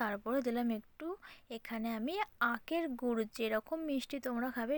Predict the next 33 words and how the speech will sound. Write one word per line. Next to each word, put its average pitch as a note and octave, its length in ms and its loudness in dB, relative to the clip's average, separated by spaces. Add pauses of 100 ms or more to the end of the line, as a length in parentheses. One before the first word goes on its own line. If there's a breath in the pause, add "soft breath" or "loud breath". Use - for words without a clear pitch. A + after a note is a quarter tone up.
সেরকমই B3 580 0
তোমরা C4+ 260 4
দিতে A#3+ 260 0
পারো A3 160 2 (100)
মিষ্টি। G#3+ 320 -2 (480 loud breath)
তো - 140 -4
এখানে B3 300 -2
আমি C4+ 100 2 (120)
আখের B3 300 2
গুড় C4+ 160 2 (100)
দিয়েছি, A3+ 340 2 (160)
ভালো A3 260 2
করে A#3 200 -2
নারকেলের G#3+ 340 -2
সাথে A3+ 140 -4 (120)
মিক্সড A3 340 0
করে। B3 160 4 (120)
দেখো, G#3+ 180 -2 (100)
আমার A#3+ 220 2
এখানে A#3+ 200 0 (140)
পুর C4 180 2 (140)
রেডি A#3 300 4
হয়ে A#3+ 280 6
গেছে G#3 260 2 (120)
পাটিসাপটার। A#3 680 0 (1000 loud breath)
তারপরে C#4 540 4 (100)
আমি C4+ 140 4 (100)
একটা A3+ 220 -2 (160)
জায়গায় G#3 460 4 (380 loud breath)
ঢেলে A3 460 2 (260)
রেখে G#3+ 340 0
দিয়েছি। G3 400 -2 (600)
উনুনে D#4 340 0